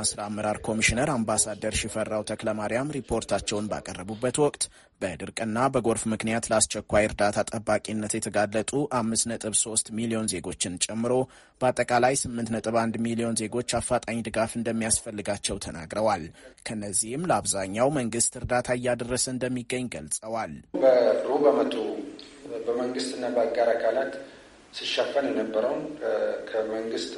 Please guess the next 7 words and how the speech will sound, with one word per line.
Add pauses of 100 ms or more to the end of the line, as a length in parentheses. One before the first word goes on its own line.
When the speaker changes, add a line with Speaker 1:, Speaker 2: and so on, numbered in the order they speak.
Speaker 2:
ብር
አስራ
አንድ (140)
ቢሊዮን (680)
በማውጣት
በራስ
አቅም